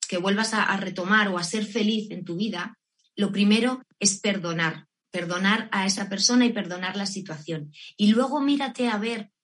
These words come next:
y esto sé que a veces cuesta un poquito, pero hay que ir a, a ese, a ese adentro y decir, "¿Qué parte de mí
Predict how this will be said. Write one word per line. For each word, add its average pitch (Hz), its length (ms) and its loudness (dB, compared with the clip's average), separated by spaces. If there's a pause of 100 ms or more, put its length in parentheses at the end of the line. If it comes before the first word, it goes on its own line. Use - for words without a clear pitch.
(240)
y - 80 -6
esto 240 260 0
sé 240 200 2
que 226 100 -2
a 196 40 0
veces 208 300 -4
cuesta 226 280 -2
un 233 80 2
poquito, 214 440 -4
pero 160 380 -6 (220)
hay 196 100 -2
que 226 140 0
ir 240 160 4
a, 196 260 2
a 180 80 0
ese, 208 260 2
a 185 140 -4
ese 202 220 -2
adentro 214 540 0 (360)
y 196 120 2
decir, 196 520 0 (240)
"¿Qué 254 140 0
parte 269 400 -2
de 254 120 4
mí 247 360 8